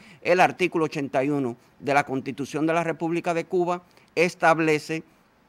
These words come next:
de que el Estado tiene la obligación de proteger a las familias, cualquiera que sea su forma de constitución. O sea, no importa la forma de constitución, basta que exista una familia y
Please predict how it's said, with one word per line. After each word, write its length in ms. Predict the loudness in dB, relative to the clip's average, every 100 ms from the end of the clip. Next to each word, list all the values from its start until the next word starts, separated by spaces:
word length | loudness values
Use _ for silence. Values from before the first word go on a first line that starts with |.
| _ _ _ _
de 280 | -6 -2 0
que 180 | 0 -2 2
el 180 | 2
Estado 580 | 0 -2 4 6 6 -2 -6 _ _ -4
tiene 420 | 0 2 0 -4
la 220 | -6 0 2
obligación 800 | 2 0 0 0 -2 0 0 -4 _ -16
de 260 | -2 -2
proteger 800 | 0 -4 -4 -6 0 0 0 -4 0
a 100 | 2
las 240 | 2 -2
familias, 560 | -2 -2 0 -2 -4 -6
cualquiera 720 | 2 2 2 -2 0 0 0
que 120 | -4
sea 340 | -6 -4 -4 -6
su 240 | -8 -8
forma 540 | -6 -2 0 0 -4 -6 _ _
de 240 | 0 0
constitución. 640 | 0 -4 -6 -10 -12 -10 -8
O 80 | -8
sea, 180 | -4 -2
no 120 | -2
importa 580 | -2 0 0 0 -6 -8 -20 _
la 220 | 0 0
forma 320 | 2 0 2
de 100 | -2
constitución, 800 | -2 -6 -6 -8 -10 -8 -8 -8 -14 _ _
basta 480 | 0 2 2 0 -8
que 120 | -6
exista 400 | -6 -6 -4 -6
una 180 | -6 -6
familia 560 | -6 -6 -4 -4 -8 -12 _ -10
y 300 | -8 -8